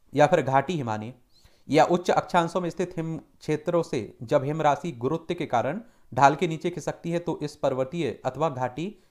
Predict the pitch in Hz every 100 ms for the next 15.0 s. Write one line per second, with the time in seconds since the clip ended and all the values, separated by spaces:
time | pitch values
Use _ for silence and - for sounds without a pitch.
0 | _ 147 147 151 - 127 123 127 117 -
1 | _ _ 123 135 147 - 170 156 143 143
2 | 139 156 160 143 131 151 147 127 147 135
3 | 135 143 135 - - - 135 147 131 131
4 | 135 - 123 123 135 151 135 135 127 131
5 | 127 123 120 120 120 - _ _ - 120
6 | 123 139 139 175 175 170 143 156 160 156
7 | 151 160 131 135 123 131 160 135 131 139
8 | 131 143 - _ - 117 123 113 - 123
9 | 127 135 135 120 123 131 113 - _ _
10 | - 123 135 135 131 135 120 127 127 123
11 | 131 127 127 131 123 123 117 113 120 _
12 | _ _ _ _ - 113 139 165 196 -
13 | 160 160 147 - _ - 120 - 165 185
14 | 170 147 160 175 165 - 139 151 147